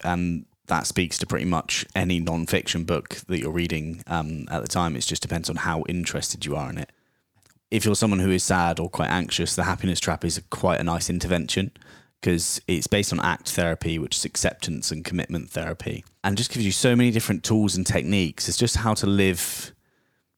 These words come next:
with a little bit more synergy between yourself and your mind. Intrusive thoughts or negative thoughts.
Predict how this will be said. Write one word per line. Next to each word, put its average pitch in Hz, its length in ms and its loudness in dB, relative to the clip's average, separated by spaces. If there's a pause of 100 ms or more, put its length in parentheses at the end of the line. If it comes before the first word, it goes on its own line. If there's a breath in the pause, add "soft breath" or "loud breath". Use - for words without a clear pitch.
(180)
with 101 100 2
a 95 60 6
little 107 180 4
bit 101 160 2
more 107 180 4
synergy 92 560 2
between 90 260 0
yourself 90 400 2
and 92 80 2
your 95 100 2
mind. 101 380 2 (600)
Intrusive 95 520 0
thoughts - 1000 2
or 82 400 -2
negative 95 640 0
thoughts. 92 760 0